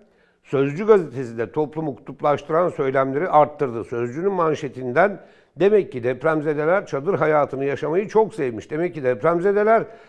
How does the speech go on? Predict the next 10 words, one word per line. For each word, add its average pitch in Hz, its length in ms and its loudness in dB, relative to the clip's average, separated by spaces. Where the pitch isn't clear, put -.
bedava 180 880 8
ev 135 180 4
yerine 127 400 0
parayla 151 720 2
almak 113 360 -2
istemiş." - 460 -14
diye 101 200 -8
yazdı. 85 440 -14
Yazıklar 104 1080 -4
olsun. 82 380 -14